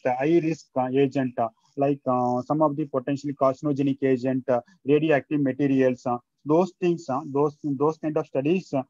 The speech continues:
should be done, should be done in, um, A B S L, uh, A B S L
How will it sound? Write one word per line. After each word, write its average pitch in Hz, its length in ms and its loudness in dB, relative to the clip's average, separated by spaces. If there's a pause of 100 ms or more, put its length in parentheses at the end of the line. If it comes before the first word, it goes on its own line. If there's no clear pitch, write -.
(200)
should 165 280 -4
be 196 260 0 (300)
done, 147 440 2
should 143 240 -8
be 156 140 0
done 185 320 0
in, 214 260 -2 (380)
um, 123 600 -6 (1000)
A 151 160 4
B 156 220 0
S 151 120 -6
L, 156 200 -2
uh, 127 140 0
A 131 200 0
B 147 200 0
S 147 180 0
L 202 100 2